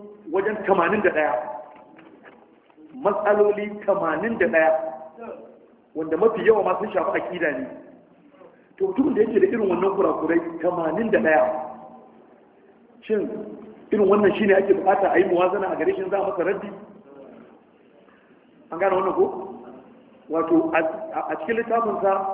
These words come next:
mai, mai kima mai suna Al-Mawridul Zilal ala Aqsa'il Zilal. Al-Mawridul Zilal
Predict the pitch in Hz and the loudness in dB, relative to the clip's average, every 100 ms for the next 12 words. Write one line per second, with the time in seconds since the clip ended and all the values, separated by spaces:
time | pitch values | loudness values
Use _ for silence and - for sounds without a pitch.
0 | 190 - - - 160 165 165 165 165 214 | -8 -14 -18 -8 -2 -2 -2 -2 -4 -4
1 | 208 185 165 151 190 190 185 170 156 180 | -4 -2 -2 -4 -2 -2 0 -2 0 2
2 | 208 190 180 156 120 - 156 170 160 - | 2 2 0 0 -4 -6 -2 2 2 0
3 | - - - - - - _ _ 147 156 | -6 -10 -16 -20 -20 -20 _ _ -4 0
4 | 185 - - 185 196 165 - - 147 160 | 0 -2 -2 -2 0 -2 -4 -8 -4 0
5 | 180 143 - - - - - - - _ | 0 -2 -6 -12 -16 -20 -20 -20 -20 _
6 | _ _ _ _ 156 156 151 208 208 - | _ _ _ _ -6 -4 2 6 6 6
7 | 175 143 143 185 208 | 2 2 2 4 4